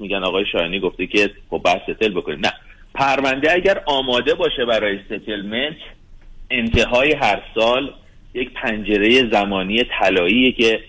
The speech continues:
ما می‌تونیم ازش استفاده بکنیم، یک مقداری سریعتر ستل کنیم کیس رو، خسارت بیشتری بگیریم، چون که همیشه،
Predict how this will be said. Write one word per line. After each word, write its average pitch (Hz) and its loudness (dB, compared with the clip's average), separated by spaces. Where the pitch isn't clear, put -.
ما 104 -10
می‌تونیم 110 2
ازش 101 4
استفاده 98 -2
بکنیم، 123 0
یک 127 -2
مقداری 147 0
سریعتر 113 0
ستل 117 -6
کنیم 107 -6
کیس 98 -4
رو، 98 -4
خسارت 95 -2
بیشتری 113 0
بگیریم، 101 0
چون 110 -6
که 113 -2
همیشه، 104 -2